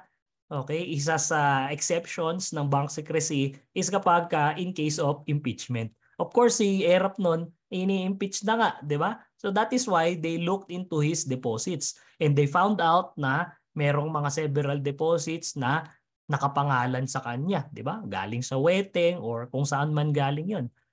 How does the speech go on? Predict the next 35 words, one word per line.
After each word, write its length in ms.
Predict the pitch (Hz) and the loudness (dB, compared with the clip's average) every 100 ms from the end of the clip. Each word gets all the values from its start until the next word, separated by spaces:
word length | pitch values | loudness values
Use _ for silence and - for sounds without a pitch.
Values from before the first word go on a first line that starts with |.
| _ _ | _ _
Okay, 320 | 120 113 135 139 | -8 -4 -2 0
that 240 | 143 151 | 0 0
is 400 | 151 165 - - _ | 2 2 0 -6 _
in 220 | 156 139 | -2 0
cases 480 | 135 139 135 143 143 | 2 0 0 -2 -4
of 240 | 135 123 - | -4 -4 -4
<laughs> 80 | - | -2
impeachment. 680 | 160 - 127 - 123 104 101 _ _ _ - | -2 -2 -6 -6 -8 -8 -8 _ _ _ -2
Oo, 580 | 156 175 196 160 139 135 - - | 2 6 6 4 2 -2 -6 -4
Jose 300 | 170 185 180 | 0 2 2
Pidal 380 | 185 160 170 160 | 2 2 2 0
account, 400 | 135 151 131 - | -2 -2 -2 -4
I 140 | 127 | -4
remember. 560 | 135 139 135 127 123 113 - _ - | -2 0 0 0 -2 -4 -12 _ -4
Di 80 | 139 | 2
ba? 160 | 147 | 2
Jose 320 | 151 151 156 156 | 2 0 0 -2
Pidal 400 | 160 143 147 151 | -2 0 0 0
pa 160 | 147 | 0
nga 60 | 143 | 0
yung 140 | 151 147 | 0 -2
pangalan 480 | 131 135 127 131 | -2 -2 -2 -2
na 100 | 135 135 | -4 -4
ginamit. 560 | 127 123 110 123 135 - _ _ _ - | -4 -4 -4 -4 -6 -8 _ _ _ -12
Okay, 240 | 117 123 | -4 0
but 300 | 135 143 143 | 2 0 -2
I 160 | 123 139 139 | -6 -6 0
think 260 | 196 196 | 0 0
Jose 240 | 131 123 135 | -2 -2 -2
Pidal 500 | 135 151 135 127 135 - _ _ | 0 0 0 0 -4 -8 _ _
is 220 | - 139 - | -4 -2 0
just 420 | 120 139 - - - - 185 | 2 2 0 -6 -12 -4 -4
<laughs> 280 | - - - | -4 -8 -2
Erap 280 | 135 131 131 | 0 0 -2
Estrada. 720 | 120 - 127 113 123 123 | -2 -2 -2 -2 -2 -2